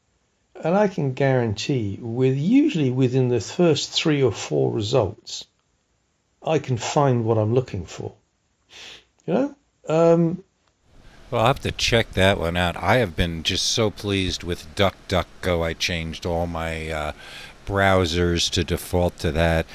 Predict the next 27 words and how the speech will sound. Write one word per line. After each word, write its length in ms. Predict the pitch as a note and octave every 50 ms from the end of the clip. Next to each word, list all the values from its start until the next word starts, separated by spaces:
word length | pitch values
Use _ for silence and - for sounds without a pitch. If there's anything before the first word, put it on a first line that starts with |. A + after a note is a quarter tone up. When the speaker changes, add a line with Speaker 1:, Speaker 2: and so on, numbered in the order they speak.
| - - - - -
Speaker 2:
And 140 | - G#2+ A2
I 60 | B2+
did 180 | C#3 - G#3 G3+
a 60 | G3
couple 360 | - - F3+ E3+ - - D3+
tests, 540 | A#2+ - - D3 C#3 A2 - - - - -
and 160 | A2 G#2 - - B2
no, 240 | C#3 C3+ B2+ G2+ - -
th-, 240 | A#2+ A2 G#2+ - -
anything 640 | B2+ A#2+ B2 C#3 D3 C#3 - - C#3 C3 B2+ B2 A#2
that's 260 | A2 G#2 - - -
on 300 | A2+ G#2+ G#2 G2 F#2 D#2+
Google, 560 | D#2 G#2+ A2+ A2+ A2+ G2 G2+ G2 F#2+ F#2 F2+ - - - - - - - - - - - - - - - - - - - -
it, 220 | - G#2 G2+ F#2 - G#2
it, 300 | G2 G2 G#2+ G#2+ F#2+ G2+
it 200 | A#2 A2 - -
turns 400 | - B2+ A#2 G#2 G2 F#2 - F#2+
up 160 | F#2 F2+ - - - - - - - -
somewhere. 680 | - - - - A2 G2+ F#2+ F#2 F2 F2 E2+ E2+ E2 E2 - - - - - -
Plus, 440 | - E3+ E3 D3+ C#3 - - -
you 120 | B2+ B2+ A2
get 260 | F#2+ - A2 A2+ - - - - -
whatever 520 | G2 F#2+ G2 G#2 G2+ G#2 G#2 F#2+ G2 F2+
Google 760 | D#2+ D2+ - A2 A2 G#2 G2 G#2+ G#2 G2+ G2+ G2 G2 G2 G2+ G2
is 540 | G2 G2 F#2+ F#2+ F#2 F2+ F2+ F2+ E2+ - -
filtering, 800 | - - - B2+ C3+ C#3 - D3 C3+ C3 C3 B2 A#2 A#2+ A2+
hiding, 920 | A2 G2+ - - G2+ G#2 G#2 G#2 G2+ G2+ G2+ G2+ G2 F#2+ G2 F#2+ G2 F#2+